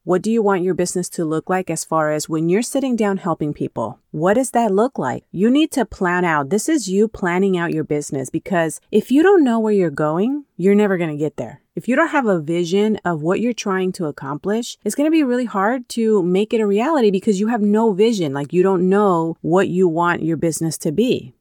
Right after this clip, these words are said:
And to visualize what this looks like, you have to think about everything. Not only how much money do you want this business to bring you, but what does your work schedule look like? How many hours are you willing to give to this business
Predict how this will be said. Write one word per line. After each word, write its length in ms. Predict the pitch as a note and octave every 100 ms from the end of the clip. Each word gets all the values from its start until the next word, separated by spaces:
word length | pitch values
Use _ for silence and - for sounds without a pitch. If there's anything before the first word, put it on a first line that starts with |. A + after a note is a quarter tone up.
| _
And 180 | G#3 G#3
to 140 | A3+ F#3
visualize 640 | G3 A3+ D4+ B3 G3 F#3
what 140 | F#3+ -
this 180 | E3+
looks 240 | F#3+ A#3+ -
like, 220 | G3 -
you 80 | A3
have 100 | C4+
to 100 | A#3+
think 200 | A3+ G#3+
about 300 | F#3 E3 -
everything. 560 | E3 E3 E3 C#3 A#2+ -
Not 260 | F3+ A3
only 280 | C#4 C#4 C#4
how 180 | A3+ A3+
much 220 | A#3 -
money 280 | F#3 F3+ G3+
do 140 | G3
you 100 | G3+
want 200 | F#3+ F#3+
this 160 | F3+ E3
business 420 | E3 E3 E3 D#3+
to 160 | - D3+
bring 320 | C#3 C#3+ E3
you, 300 | F#3+ A#3 C#4+ _
but 480 | C#3+ F3 E3+ E3 - -
what 380 | D#3 D#3+ F#3
does 180 | F#3+ E3+
your 80 | E3+
work 260 | C#3 D3+ -
schedule 400 | - F3+ F3+ F#3+
look 220 | G3+ G3+
like? 200 | G3+ G3+
How 100 | E3+
many 260 | F3 F3 -
hours 440 | D3+ D3+ E3 F#3
are 80 | F3
you 160 | D#3 D3+
willing 360 | D3+ D#3 D#3+
to 160 | - D3+
give 260 | C#3+ C#3+ D3
to 120 | F3
this 200 | E3+ E3
business 520 | E3+ D#3+ F3+ F3+ -